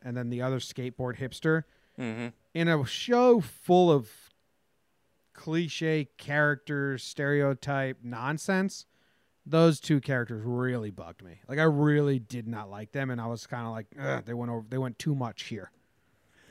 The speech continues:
Speaker 2: The guy, the guy, his right-hand man with the hat.
Speaker 1: Yeah.
Speaker 2: That didn't bother me too much. I mean, I didn't like him, but I could see those guys existing together. Like, they were, they were like two peas in a pod. Uh, the guy you just brought up with the skateboard hipster with,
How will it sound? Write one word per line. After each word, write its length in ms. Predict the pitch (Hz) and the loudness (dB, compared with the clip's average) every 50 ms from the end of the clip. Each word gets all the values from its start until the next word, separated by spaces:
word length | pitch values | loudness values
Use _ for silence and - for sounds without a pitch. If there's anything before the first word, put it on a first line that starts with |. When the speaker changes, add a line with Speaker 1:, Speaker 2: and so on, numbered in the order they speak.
| _ _ _ _ | _ _ _ _
Speaker 2:
The 100 | - 139 | -4 0
guy, 280 | 143 147 156 156 151 151 - | 2 2 4 4 2 2 0
the 120 | 143 143 | -2 -2
guy, 240 | 131 147 151 160 151 131 | 2 4 4 4 4 2
his 160 | 139 135 123 | 0 -4 -2
right-hand 360 | 139 165 170 151 160 151 135 | 0 0 2 2 0 -2 -2
man 240 | 135 135 131 127 120 | -2 -2 -2 -2 -2
with 100 | 117 110 | -4 -4
the 80 | 117 110 | -6 -6
hat. 360 | - - 120 117 117 110 - _ _ _ _ _ _ _ - | -4 -4 -2 -2 -2 -4 -6 _ _ _ _ _ _ _ -2
Speaker 1:
Yeah. 320 | 143 147 135 110 98 90 80 _ _ _ _ | -2 0 0 -2 -4 -10 -14 _ _ _ _
Speaker 2:
That 320 | - 156 208 233 233 226 - | -2 2 4 4 4 2 0
didn't 280 | 202 180 160 139 - _ _ _ _ _ - | -2 -2 -2 -4 -6 _ _ _ _ _ -4
bother 260 | 139 135 135 131 131 | 0 0 0 0 -2
me 120 | 135 131 120 | -4 -6 -8
too 160 | - - 135 | -8 -6 -4
much. 240 | 127 123 131 135 - | -2 0 0 0 0
I 60 | 135 | 0
mean, 140 | 127 131 127 | -2 0 -4
I 40 | 120 | -6
didn't 240 | 117 120 127 127 117 | -6 -8 -8 -6 -2
like 220 | 113 110 113 113 | -2 -2 -2 -2
him, 180 | 127 120 120 113 _ _ _ _ _ _ _ _ _ | -4 -8 -10 -10 _ _ _ _ _ _ _ _ _
but 320 | - 120 110 107 - - _ _ _ _ _ _ _ _ - | -2 0 0 -2 -2 -6 _ _ _ _ _ _ _ _ -2
I 80 | 135 | 0
could 140 | 143 143 139 | 0 0 -4
see 260 | - - 160 151 147 | -4 -2 0 0 2
those 240 | 139 127 123 120 110 | 2 2 0 -2 -2
guys 380 | - 139 117 110 110 110 107 - _ - - _ _ _ - | 0 2 2 2 2 0 -2 -10 _ -20 -20 _ _ _ -10
existing 540 | 151 131 - - 131 - - 147 143 147 139 _ _ _ - | -10 -6 -4 -6 -6 -4 -6 -6 -8 -8 -10 _ _ _ -16
together. 440 | - 135 131 135 143 156 165 165 156 _ _ _ _ _ _ | -8 -2 0 0 0 0 -2 -4 -6 _ _ _ _ _ _
Like, 140 | - 127 123 | -8 -4 -2
they 120 | 165 175 170 | 0 2 4
were, 140 | 156 143 143 | 2 2 2
they 140 | 143 165 170 | 2 2 4
were 180 | 170 165 151 135 | 4 4 4 4
like 320 | 127 120 113 107 - - _ _ _ _ _ _ _ | 4 4 2 2 -2 -8 _ _ _ _ _ _ _
two 100 | - 160 | -8 -6
peas 180 | - 156 131 117 | -4 -4 -4 -4
in 60 | 117 | -6
a 40 | 107 | -4
pod. 300 | - 117 104 98 92 - _ _ _ _ _ _ _ _ _ - | -2 -2 -2 -2 -4 -8 _ _ _ _ _ _ _ _ _ -6
Uh, 380 | - 117 113 113 113 120 131 131 | -2 0 2 2 2 0 -2 -4
the 120 | 120 127 127 | -6 -6 -2
guy 260 | 117 135 123 131 127 | 2 4 4 4 2
you 160 | 127 123 120 | 0 -2 -6
just 120 | 113 107 | -8 -6
brought 180 | - 127 113 110 | -2 0 0 0
up 100 | 110 110 | 0 0
with 80 | 113 107 | -4 -6
the 80 | 107 | -6
skateboard 540 | 101 101 - - 127 117 113 - 113 113 107 | -6 -6 -6 -6 -6 -6 -4 -2 -4 -4 -4
hipster 440 | 113 127 117 - - 139 123 113 113 | -4 -8 -8 -6 -4 -4 -2 -2 -2
with, 260 | 107 107 101 - - | -2 -4 -6 -6 -10